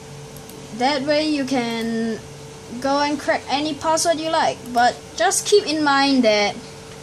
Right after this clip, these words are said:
the longer the password is, the more,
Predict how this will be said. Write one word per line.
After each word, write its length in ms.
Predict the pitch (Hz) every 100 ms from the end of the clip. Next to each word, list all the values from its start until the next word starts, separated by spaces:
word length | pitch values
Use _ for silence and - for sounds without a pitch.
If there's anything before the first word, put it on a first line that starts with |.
| - 240 185
the 180 | 190 220
longer 460 | 220 240 285 339 359
the 80 | 320
password 680 | - 262 262 - 254 262 247
is, 480 | 240 262 285 - - - - - - -
the 120 | 202
more, 840 | 214 226 240 254 262 262 262 254